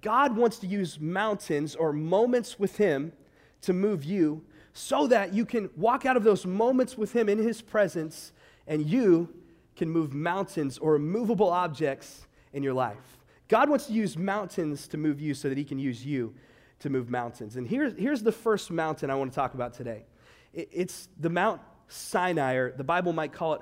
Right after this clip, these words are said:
Horeb. Uh, some, some would call it in the heading in your Bible, it might say the mountain of God. And we're gonna go out of Exodus chapter three. So if you wanna turn there, uh, you can feel free to get ready to do that, or you can read along with me on the screen. Uh, but here, let me just give you some backstory, because this happens with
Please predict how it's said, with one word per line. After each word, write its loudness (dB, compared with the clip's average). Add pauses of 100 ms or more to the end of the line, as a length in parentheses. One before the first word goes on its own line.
(120)
Horeb. 0 (320)
Uh, -2
some, -2
some -2
would -2
call 0
it 2
in -2
the -4
heading -2
in -2
your 2
Bible, -2
it -6
might -4
say -6
the -6
mountain -4
of -8
God. -4 (720)
And -4
we're 4
gonna 4
go 4
out 4
of -2
Exodus -4
chapter -4
three. -4
So -8
if -10
you -2
wanna 0
turn -6
there, -2 (340)
uh, 0
you -2
can -8
feel -2
free -6
to -4
get -4
ready -2
to -8
do -4
that, 0
or 0
you -4
can -10
read -4
along -2
with -8
me -6
on -6
the -10
screen. -6 (520)
Uh, -2
but -4
here, -2
let 4
me 2
just -4
give -4
you 0
some -4
backstory, -2
because -4
this -4
happens -4
with -2